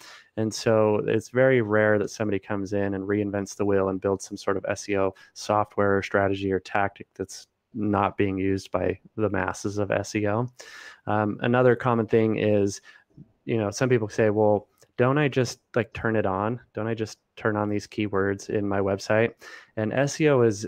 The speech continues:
is, as we've kinda touched on, it's much more about building a relationship and credibility with, with Google and establishing that credibility of your website.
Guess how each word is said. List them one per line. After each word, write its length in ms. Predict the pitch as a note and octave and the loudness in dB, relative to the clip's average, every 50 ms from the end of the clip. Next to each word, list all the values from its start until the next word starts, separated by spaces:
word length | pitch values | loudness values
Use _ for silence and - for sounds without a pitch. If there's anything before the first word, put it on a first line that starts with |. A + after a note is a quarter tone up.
| - - _ | -12 -8 _
is, 300 | A#2 A2+ A2 G#2+ G#2 A2 | -2 0 0 0 0 -2
as 120 | G#2+ G#2 | -4 -4
we've 120 | A2 G#2 - | -6 -6 -4
kinda 160 | C3 A#2 G2+ | -4 -4 -4
touched 320 | - - A#2+ G#2+ - - | -2 -2 -2 -2 0 0
on, 200 | G#2+ G2+ G2 F#2+ - - - - _ _ | 0 0 -2 -4 -6 -12 -18 -20 _ _
it's 180 | A#2+ A2+ - - | -4 -4 0 0
much 220 | C3 C#3+ C#3+ - | 0 0 0 0
more 80 | D#3 D3 | -2 0
about 280 | C3 B2 G2+ - - _ _ _ | 2 2 0 0 -4 _ _ _
building 320 | A2+ A2 A2 G#2+ G#2+ G#2 | 4 4 4 4 4 2
a 40 | G2+ | 0
relationship 560 | G2 G2 G2 G2+ G2+ - - G2+ - G#2 - | 2 2 2 2 0 0 -4 -6 -4 -4 -4
and 100 | G#2 G2 | -4 -4
credibility 720 | - A2+ G#2 F#2+ G2 - G2+ G2 G#2 G#2+ A#2 A#2+ B2 B2 - _ _ | -2 -2 -2 -2 -2 0 2 4 4 4 4 4 2 0 -4 _ _
with, 400 | - A2 G#2 G#2 G2+ F#2+ - - - A2 A2+ - | 0 2 2 2 2 0 -4 -10 -16 -16 -6 -2
with 240 | A2 G#2 G2 - | -2 -2 -2 -2
Google 420 | - G#2+ G2+ G2 G#2+ G#2 G#2+ A2+ A#2 A#2 - | -2 -2 -2 0 0 0 0 -2 -4 -8 -8
and 140 | A2+ G2+ F#2+ | -8 -8 -8
establishing 440 | - - A2 G2+ G2 G2 - A2 G2+ | -6 -4 -4 -4 -4 -4 -6 -6 -6
that 100 | - - | -6 -6
credibility 500 | - A2 G2+ G2 G2 G2 F#2+ G2 G2 G2+ - - - | -4 -4 -4 -2 -2 0 0 0 0 -2 -4 -6 -6
of 280 | A2 G2+ F#2+ F#2+ G2+ - | -4 -4 -4 -4 -8 -8
your 140 | - G2+ G2 | -6 -4 -2
website. 560 | G2 G2 G2+ G#2 - - C3 C3 C#3 - - | -2 -2 -2 -2 -2 -2 -2 -2 -2 -4 -8